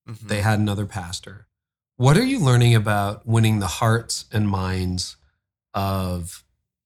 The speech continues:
Speaker 2: staff you didn't hire, a congregation you didn't form?
Speaker 1: Yeah, it's a really good question.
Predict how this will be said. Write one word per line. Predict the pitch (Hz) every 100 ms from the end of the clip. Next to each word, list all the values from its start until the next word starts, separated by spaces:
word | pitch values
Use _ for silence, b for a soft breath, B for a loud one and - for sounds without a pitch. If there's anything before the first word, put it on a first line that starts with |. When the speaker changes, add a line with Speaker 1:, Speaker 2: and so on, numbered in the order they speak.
| _ -
Speaker 2:
staff | - 117 107
you | 120
didn't | 104 101
hire, | 92 95 95 90 - _ _
a | 107
congregation | - 117 101 95 90 85 90 80
you |
didn't | 78 69 69
form? | - _ _ _ _ _ - -
Speaker 1:
Yeah, | 98 95 85 - _ _ _ _ _ -
it's | 90
a |
really | 98 95 104 104
good | 104 101
question. | 101 - 98